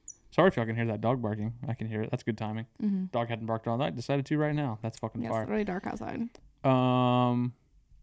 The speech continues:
Speaker 1: okay, so what do we, we got our Halloween costumes. That was pretty dope.
Speaker 2: Yeah.
Speaker 1: What are we gonna be? Should we talk about it? We shouldn't talk
Speaker 2: We
Speaker 1: about
Speaker 2: already
Speaker 1: it.
Speaker 2: did. We already said it on the pod
Speaker 1: Oh,
Speaker 2: once.
Speaker 1: did we? Okay. We actually got our shit for Walt and Jesse. It's gonna be so sick.
Speaker 2: I'm Jesse.
Speaker 1: I'm Walt,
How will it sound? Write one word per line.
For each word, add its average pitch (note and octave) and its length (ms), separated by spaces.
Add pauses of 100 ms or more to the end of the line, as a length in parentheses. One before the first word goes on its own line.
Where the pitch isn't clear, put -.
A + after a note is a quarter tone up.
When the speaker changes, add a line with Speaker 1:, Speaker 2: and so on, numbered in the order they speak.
Speaker 1:
okay, B2+ 160
so C3+ 100
what C#3 120
do D3 60
we, C#3+ 360
we C3 220
got C3 160
our B2 100
Halloween A#2+ 320
costumes. A#2+ 640
That G2 100
was A#2 80
pretty A#2+ 220
dope. A#2 100
Speaker 2:
Yeah. G#2 120
Speaker 1:
What C3+ 140
are C#3+ 40
we C#3+ 80
gonna B2+ 100
be? A2+ 100
Should - 120
we G3+ 80
talk F3 160
about D#3+ 160
it? D3 60
We D3+ 60
shouldn't B2 220
talk B3+ 60
Speaker 2:
We D#4+ 100
Speaker 1:
about E4 40
Speaker 2:
already D#4+ 160
Speaker 1:
it. B3 40 (120)
Speaker 2:
did. G#3+ 100
We G#3+ 100
already A#3 220
said A3+ 180
it A3 60
on F3+ 120
the F3 40
pod G3 180
Speaker 1:
Oh, F3+ 40
Speaker 2:
once. C3+ 200
Speaker 1:
did B2 120
we? B2+ 140
Okay. A#2 440
We C3 200
actually B2 280
got A#2 180
our A#2 100
shit - 260
for A2+ 100
Walt A2+ 220
and A2 80
Jesse. A2 440 (1200)
It's A2+ 140
gonna - 160
be - 80
so - 220
sick. - 240 (480)
Speaker 2:
I'm G#3 360
Jesse. G3 440 (460)
Speaker 1:
I'm A2 360 (140)
Walt, G#2+ 300